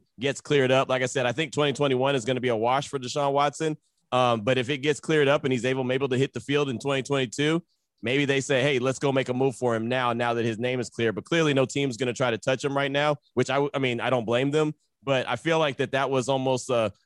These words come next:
a, a move that says, "Hey, we're going to go ahead and go in this direction and see if we can get something out of Darnold. If not, we still have our eye, you know, maybe from a distance, but we're still kinda looking at Deshaun Watson to see what's going down with him.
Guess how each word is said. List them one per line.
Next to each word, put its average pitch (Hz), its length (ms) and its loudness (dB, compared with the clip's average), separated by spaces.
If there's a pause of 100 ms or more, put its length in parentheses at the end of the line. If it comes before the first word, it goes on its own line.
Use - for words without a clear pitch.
(120)
a, 120 60 0
a 123 220 0
move 135 320 2
that 117 120 0
says, 117 360 -2
"Hey, 131 280 -2 (240)
we're 135 140 0
going 147 260 2
to 135 60 2
go 139 180 2
ahead 135 220 -2
and 117 100 -4
go 139 140 0
in 139 80 -2
this 143 120 -4
direction 135 460 -4
and 123 160 -2
see 143 140 -4
if 131 80 -2
we 135 100 0
can 127 100 -2
get 131 140 0
something 135 260 -4
out 135 140 2
of 127 60 -4
Darnold. 139 340 2
If 117 180 -2
not, 135 340 0 (340)
we 123 100 0
still 147 260 2
have 135 180 4
our 120 200 2
eye, 120 560 0
you 120 140 -4
know, 117 100 2
maybe 135 220 2
from 135 180 0
a 120 40 0
distance, 120 440 0
but 117 140 -2
we're 120 80 -4
still 139 240 0
kinda 131 200 0
looking 123 380 0 (240)
at 117 120 0
Deshaun 127 340 2
Watson 131 320 2
to 110 60 -4
see 135 180 -2
what's 123 200 2
going 127 240 2
down 123 220 2
with 117 100 2
him. 127 280 0